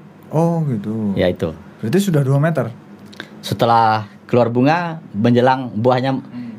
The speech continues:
Speaker 2: masih muda-muda, itu semprot.
Speaker 1: Hmm.
Speaker 3: Itu cabai, cabai rawit, Pak?
Speaker 2: Cabai rawit.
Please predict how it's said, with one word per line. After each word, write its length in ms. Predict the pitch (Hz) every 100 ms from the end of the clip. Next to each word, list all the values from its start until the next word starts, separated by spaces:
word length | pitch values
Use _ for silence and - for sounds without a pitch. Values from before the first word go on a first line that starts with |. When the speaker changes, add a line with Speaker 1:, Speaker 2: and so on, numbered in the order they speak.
| 110
Speaker 2:
masih 160 | 107
muda-muda, 640 | 120 120 120 117 104 82 73 - - - -
itu 160 | - 104
semprot. 320 | 107 98 92
Speaker 1:
Hmm. 240 | 120 - -
Speaker 3:
Itu 160 | 156 214
cabai, 200 | 170 156
cabai 240 | - 151 156
rawit, 220 | - 160
Pak? 100 | - - - - - - -
Speaker 2:
Cabai 160 | 104 101
rawit. 240 | 113 90